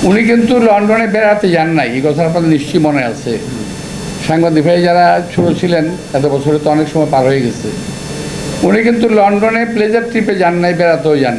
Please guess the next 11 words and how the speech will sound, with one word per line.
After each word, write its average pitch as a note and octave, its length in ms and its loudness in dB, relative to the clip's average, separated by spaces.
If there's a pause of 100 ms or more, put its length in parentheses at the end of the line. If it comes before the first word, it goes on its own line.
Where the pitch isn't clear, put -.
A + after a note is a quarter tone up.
নাই। F#2 120 -8 (880)
উনি E3 160 2
লন্ডনে F3 400 2
গিয়েছিলেন F3 540 -2 (720)
জেলবন্দি G3+ 680 2
অবস্থায় G3 640 0 (960)
চিকিৎসার F3+ 500 0
জন্য। B2+ 220 0 (1600)
সুস্থ G3 300 0
একটা G3 320 0
মানুষ F#3 280 2